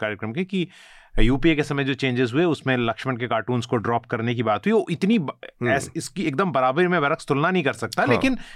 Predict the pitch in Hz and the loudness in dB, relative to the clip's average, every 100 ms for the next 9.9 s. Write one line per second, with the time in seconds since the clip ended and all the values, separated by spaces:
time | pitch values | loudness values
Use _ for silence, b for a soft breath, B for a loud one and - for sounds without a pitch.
0 | B - 151 - 196 - b b - 147 | B 0 0 2 -2 -2 b b -2 0
1 | 160 139 110 92 90 101 - B B B | 2 2 0 -2 -8 -14 -20 B B B
2 | B - 170 220 170 185 214 233 240 190 | B -2 2 4 4 2 4 4 4 2
3 | 185 - 196 185 139 180 208 202 - 196 | 2 0 0 2 2 2 0 0 0 0
4 | 202 - - 175 165 220 151 143 180 170 | -2 -6 0 2 4 4 4 4 6 6
5 | 196 202 196 214 160 170 143 117 151 147 | 6 4 4 4 4 4 4 2 2 4
6 | 160 160 143 - 151 147 147 147 170 156 | 6 4 2 0 2 2 2 2 4 4
7 | 143 170 160 147 151 170 175 170 139 151 | 4 4 4 2 2 4 4 2 2 2
8 | 165 160 147 180 175 180 - 208 202 135 | 2 0 2 0 2 2 2 2 2 2
9 | 110 107 147 113 117 104 165 214 - | 2 2 2 2 0 2 2 2 0